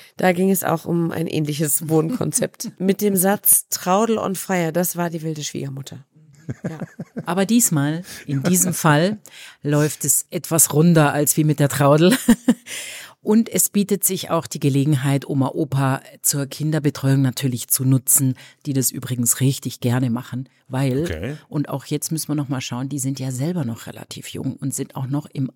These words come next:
Speaker 2: Arbeits-, äh, beziehungsweise
Speaker 3: Die sind
Speaker 2: der
Speaker 3: noch nicht in
Speaker 2: Vater,
Speaker 3: Rente.
Speaker 2: aber die Mutter nicht, ja,
Speaker 3: Mhm.
Speaker 2: der Vater. Klassische
Speaker 3: Mhm.
Speaker 2: Rollen. Mhm.
Speaker 3: Beide studieren also weiter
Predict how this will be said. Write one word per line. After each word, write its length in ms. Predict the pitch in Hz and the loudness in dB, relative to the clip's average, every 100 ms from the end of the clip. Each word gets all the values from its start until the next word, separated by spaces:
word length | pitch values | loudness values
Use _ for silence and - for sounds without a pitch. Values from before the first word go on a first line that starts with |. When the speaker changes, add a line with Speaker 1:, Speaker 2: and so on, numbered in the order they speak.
| - | -4
Speaker 2:
Arbeits-, 760 | 160 156 - - - - - | -4 -4 -6 -2 2 4 2
äh, 280 | - - - | 0 -12 -12
beziehungsweise 460 | 123 - 139 131 127 | -8 -4 -2 -2 -2
Speaker 3:
Die 40 | |
sind 80 | 107 | 0
Speaker 2:
der 60 | 117 | 0
Speaker 3:
noch 20 | |
nicht 100 | 120 | 4
in 60 | 170 | 4
Speaker 2:
Vater, 80 | 190 | 6
Speaker 3:
Rente. 100 | 202 | 4
Speaker 2:
aber 160 | 180 170 | 4 4
die 80 | 156 | 4
Mutter 280 | 160 160 139 | 4 2 0
nicht, 200 | 120 - | -2 -2
ja, 160 | 101 | -4
Speaker 3:
Mhm. 140 | 135 151 - | -6 -10 -10
Speaker 2:
der 100 | - | -8
Vater. 320 | - 82 - - - | -6 -8 -10 -14 -6
Klassische 440 | 165 156 156 135 | -2 0 0 -4
Speaker 3:
Mhm. 40 | 123 | -4
Speaker 2:
Rollen. 360 | 117 85 123 - _ | -4 -6 -8 -12 _
Mhm. 240 | 220 165 220 | -4 0 2
Speaker 3:
Beide 200 | 85 107 | 2 0
studieren 460 | - 95 107 110 - - - - | -4 -2 -2 -2 -6 -16 -20 -14
also 360 | - 69 - 71 _ _ _ | -8 -6 -8 -10 _ _ _
weiter 460 | 76 73 87 - - | -6 -2 0 4 2